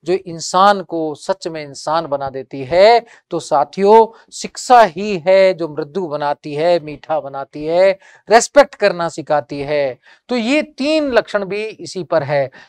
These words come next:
तो शिक्षण की प्रक्रिया तार्किकता पर भी आधारित है। शिक्षण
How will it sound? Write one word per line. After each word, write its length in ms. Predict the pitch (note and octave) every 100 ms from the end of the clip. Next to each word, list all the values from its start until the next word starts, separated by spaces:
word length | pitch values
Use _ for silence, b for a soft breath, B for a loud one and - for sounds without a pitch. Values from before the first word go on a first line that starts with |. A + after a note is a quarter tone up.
| -
तो 80 | F#3
शिक्षण 440 | - - - G#3
की 120 | F3+
प्रक्रिया 460 | D#3 D#3 D#3 E3 D#3+
तार्किकता 580 | - D3+ C#3+ F3+ - A3
पर 200 | G3+ E3+
भी 100 | D#3
आधारित 440 | C3+ C3+ D3+ C#3+
है। 260 | D#3+ F#3 F#3 B B -
शिक्षण 480 | B3 - - D4